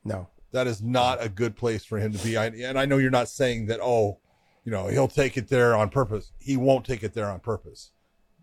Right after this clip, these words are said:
Speaker 2: And he can fight his way out of it. But if he ends up on his back too much against Volkanovski, that's gonna tell you exactly which way this fight is
Speaker 1: Yeah.
Speaker 2: going. You know, Volkanovski's got, you know,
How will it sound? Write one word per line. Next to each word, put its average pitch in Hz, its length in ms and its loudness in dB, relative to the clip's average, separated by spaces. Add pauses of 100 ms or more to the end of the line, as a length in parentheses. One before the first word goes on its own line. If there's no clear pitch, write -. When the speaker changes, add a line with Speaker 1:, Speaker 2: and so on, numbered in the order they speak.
(100)
Speaker 2:
And 117 160 -4
he 127 120 0
can 120 180 -2
fight 139 280 6
his 113 120 -2
way 117 120 0
out 113 140 2
of 87 100 -4
it. 87 180 -16
But 131 140 0
if 107 180 -6
he 151 260 -8
ends 147 240 -2
up 135 180 4
on 117 140 0
his 98 160 -6
back 113 440 -2 (100)
too 151 180 -4
much 120 540 -2 (540)
against 117 380 -4
Volkanovski, 117 680 0
that's 107 180 -2
gonna 104 160 -6
tell 113 180 -2
you 101 160 -2
exactly 92 440 -6
which 90 180 -10
way 90 120 -6
this 85 160 -12
fight 85 220 -12
is 92 120 -14
Speaker 1:
Yeah. 92 60 -16 (800)
Speaker 2:
going. 160 140 -8
You 101 80 -6
know, 101 160 -10 (140)
Volkanovski's 123 840 0
got, 101 260 -2 (180)
you 107 160 -12
know, 104 60 -8